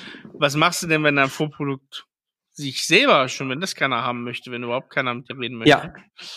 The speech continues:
Speaker 1: Das machen wir mal zeitnah. Cool. Gut, Johannes. Du, hast du, nee, pass auf, ich hab Feedback-Ecke.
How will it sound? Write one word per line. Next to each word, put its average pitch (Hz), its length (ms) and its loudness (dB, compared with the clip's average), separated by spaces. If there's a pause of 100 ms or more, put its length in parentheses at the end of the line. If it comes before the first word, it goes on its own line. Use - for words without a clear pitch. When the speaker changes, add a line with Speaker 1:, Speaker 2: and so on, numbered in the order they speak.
(300)
Speaker 1:
Das 143 160 -4
machen 143 300 0
wir 131 200 2
mal 117 380 0
zeitnah. 117 640 -4 (320)
Cool. 123 260 -6 (840)
Gut, 311 260 6
Johannes. 147 680 2 (160)
Du, 214 200 4
hast 180 280 2
du, 202 180 -4
nee, 240 200 2
pass 226 160 -2
auf, 240 200 4
ich 220 140 -6
hab 233 220 -2
Feedback-Ecke. 139 800 -4